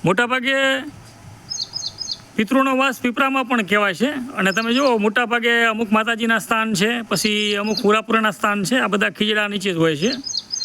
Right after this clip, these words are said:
અને ઘણી વખત આપણે સાંભળેલું પણ હોય છે કે ભાઈ, "ઈ ખીજડાને કાપતા નહીં, અમારા સુરાપુરાનો છે."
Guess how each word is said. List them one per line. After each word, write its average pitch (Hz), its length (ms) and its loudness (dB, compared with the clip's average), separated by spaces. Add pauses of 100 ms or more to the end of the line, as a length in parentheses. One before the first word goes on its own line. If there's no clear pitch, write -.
(240)
અને 170 140 0
ઘણી 220 200 -2
વખત 277 220 -2
આપણે 269 240 0
સાંભળેલું 220 420 2
પણ 202 180 2
હોય 180 200 4
છે 233 180 0 (140)
કે 196 80 2
ભાઈ, 233 160 2
"ઈ 247 180 -2
ખીજડાને 269 460 0
કાપતા 262 400 0
નહીં, 269 240 2
અમારા 247 220 0
સુરાપુરાનો 208 580 0
છે." 131 220 0